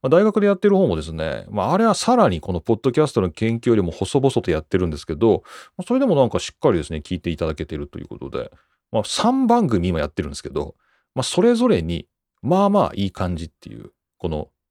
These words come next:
桐野の、はい、この手堅さっていうんですかね。<laughs> いやー、なかなか大変ですが。まあ、そんな中でグッズも出せたらいいなということで、ちょっと、なんか、もしいいグッズのサービスあれば教えてください。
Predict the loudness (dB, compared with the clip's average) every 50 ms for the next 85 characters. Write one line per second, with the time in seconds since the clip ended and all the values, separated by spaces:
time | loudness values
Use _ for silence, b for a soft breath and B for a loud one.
0 | _ _ -8 -6 -4 -4 -4 -6 -8 -10 -12 -12 -14 -14 _ _ _ _ -10 -10
1 | -8 -10 -12 -16 _ b b b b b b b b b -14 -10 -8 -8 -8 -8
2 | -10 -8 -8 -4 -4 -4 -4 -4 -6 -6 -6 -8 -10 _ _ -16 -14 -12 -10 -10
3 | -10 -8 -4 0 0 2 2 2 0 -4 -10 _ _ _ _ -14 -14 -12 -12 -8
4 | -2 -2 -2 0 0 -2 -2 -2 -4 -4 -2 -6 -6 -6 _ _ _ B B B
5 | B B B B B B B B B B B B B B _ _ _ -6 -2 0
6 | 0 0 0 -2 -4 B B B B B -12 -10 -10 -8 -8 -12 -14 -16 -20 -20
7 | -20 _ _ _ -8 -8 -8 -8 -12 -14 -16 -16 -16 -18 -18 b b b b b
8 | b b b b b b b b -8 -6 -2 0 2 2 4 4 4 4 4 2
9 | 2 0 -2 -2 0 0 0 0 0 -2 -4 -4 -8 -8 -10 -10 -12 -14 -14 -14
10 | -16 -18 -16 _ -10 -10 -6 -6 -6 -6 -2 0 2 2 2 2 -2 -4 _ _
11 | 4 4 4 4 2 _ _ _ _ -4 -4 -2 0 0 0 0 0 -2 -2 -2
12 | -2 -6 -10 -8 -4 -4 -4 -4 -4 -4 -4 -4 -2 -2 -4 -4 -2 0 0 0
13 | 0 -2 -4 -4 -4 -4 -4 -6 -6 -6 -10 -10 -10 -10 -12 -12 -12 -14 -12 -10
14 | -8 -6 -6 -6 -8 -12 -18